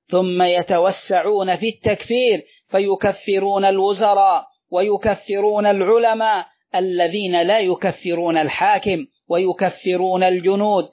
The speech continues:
ويكفرون الشعب الذي لا يكفر الحاكم. الصفة الثانية أنهم يحملون السلاح على ولي الأمر وعلى المسلمين،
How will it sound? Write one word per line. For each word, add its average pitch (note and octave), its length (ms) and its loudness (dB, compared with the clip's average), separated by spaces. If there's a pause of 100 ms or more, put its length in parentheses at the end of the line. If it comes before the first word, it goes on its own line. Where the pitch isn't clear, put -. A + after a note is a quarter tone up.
(140)
ويكفرون F#3 960 0
الشعب E3+ 560 -2
الذي E3+ 580 -2
لا G3 160 2
يكفر D3+ 600 -2
الحاكم. C#3 680 -2
الصفة E3+ 500 -2
الثانية E3+ 680 0 (420)
أنهم B3 400 0
يحملون A#3+ 580 -2
السلاح A3 640 0 (240)
على G#3 540 2
ولي A#3+ 560 -2
الأمر A#3 520 0 (240)
وعلى F3 420 2
المسلمين، F#3+ 880 0